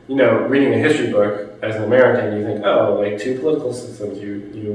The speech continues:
leave one and you move on to the next one," and not thinking at all about what that means in terms of this,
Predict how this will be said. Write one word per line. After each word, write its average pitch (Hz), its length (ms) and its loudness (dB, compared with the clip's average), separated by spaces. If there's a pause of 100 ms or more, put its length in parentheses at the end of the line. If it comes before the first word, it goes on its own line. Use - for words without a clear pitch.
(100)
leave 135 180 -4
one 107 240 -2
and 107 120 -4
you 107 60 -6
move 107 220 -4
on 107 180 -4
to - 60 -10
the 117 100 -2
next 147 200 -4
one," 107 160 -4
and 104 100 -4
not 117 220 -2
thinking 117 220 -8
at 107 60 -6
all 113 380 0
about - 380 -6 (600)
what 120 220 2
that - 360 -2
means 113 680 0
in 113 80 -8
terms 113 200 -6
of 113 120 -2
this, 110 160 -6